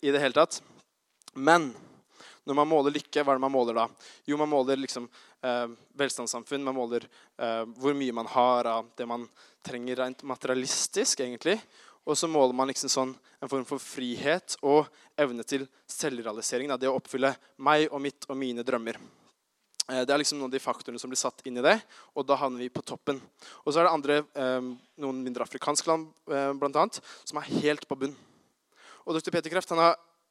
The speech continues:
reist ganske masse, eh, og det har jeg snakket med andre som har gjort også. Og det som er sånn fellesnevner, er sånn at det er et inntrykk av at det er ganske masse smil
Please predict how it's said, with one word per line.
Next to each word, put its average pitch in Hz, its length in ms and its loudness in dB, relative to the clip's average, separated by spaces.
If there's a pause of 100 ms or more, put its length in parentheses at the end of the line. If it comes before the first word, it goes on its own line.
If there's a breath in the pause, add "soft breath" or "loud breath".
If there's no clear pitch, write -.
(120)
reist 147 260 0
ganske 143 220 -4
masse, 147 220 0 (580 soft breath)
eh, 131 200 4 (120)
og 127 100 0
det 135 120 6 (100)
har 127 80 4
jeg 139 160 0
snakket 151 220 -2
med 156 100 4
andre 131 120 -6
som 135 100 -2
har 135 60 2
gjort 131 140 2
også. 156 140 8 (580 loud breath)
Og 156 100 2
det 156 100 8
som 180 100 2
er 175 80 2
sånn 185 120 -2
fellesnevner, 127 1400 0
er 165 80 4
sånn 170 140 2 (440 loud breath)
at 139 100 -2
det 151 60 8
er 151 80 2
et - 220 -4
inntrykk 143 640 -2 (680 soft breath)
av 131 80 -6
at 120 60 -10
det 160 80 4
er 170 60 2
ganske 160 180 -2
masse 151 200 -2
smil 147 680 0